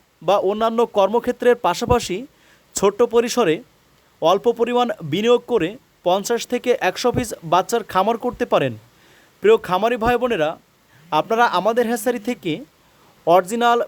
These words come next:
পেকিনেস্টার সহ সকল ধরনের উন্নত জাতের হাঁস মুরগির বাচ্চাগুলো ঘরে বসেই হোম ডেলিভারি নিতে পারেন।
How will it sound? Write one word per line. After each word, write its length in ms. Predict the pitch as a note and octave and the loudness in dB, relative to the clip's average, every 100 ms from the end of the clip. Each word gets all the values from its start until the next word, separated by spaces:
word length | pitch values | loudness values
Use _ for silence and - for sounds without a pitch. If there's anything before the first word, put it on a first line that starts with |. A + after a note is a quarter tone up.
| - | -4
পেকিনেস্টার 640 | G3+ G3 A#3+ A#3+ A3+ B3 A3+ | -4 -4 -2 -4 -2 -4 -4
সহ 460 | - A#3+ A3 E3 C4 _ _ _ _ _ _ | -4 -2 0 -2 -6 _ _ _ _ _ _
সকল 500 | - - F#3 F#3+ B3 A#3 | -8 0 2 2 0 0
ধরনের 400 | A3+ A#3+ A#3+ A#3+ - | 0 0 0 0 -2
উন্নত 340 | G3+ A3 A3+ | -6 -2 -2
জাতের 280 | A3+ A#3 A#3 | -2 -2 -2
হাঁস 340 | F3 F#3+ G#3 A3+ | 0 0 0 -2
মুরগির 280 | A#3 A3+ | -4 -4
বাচ্চাগুলো 600 | A3 A#3 B3+ A#3 G#3+ D#3+ B3+ _ _ _ _ A2+ | -2 -2 -2 -4 -2 -4 -8 _ _ _ _ -8
ঘরে 260 | A#2+ E3+ A3+ | 0 0 0
বসেই 440 | A#3+ - F3 A#3 - _ - A#3 | -2 -4 -6 -8 -14 _ -2 0
হোম 140 | A#3+ | 2
ডেলিভারি 340 | A#3 A3+ A3 | 2 2 -2
নিতে 200 | G#3 F#3 | -2 -4
পারেন। 280 | E3+ D3+ A2+ | -2 -4 -4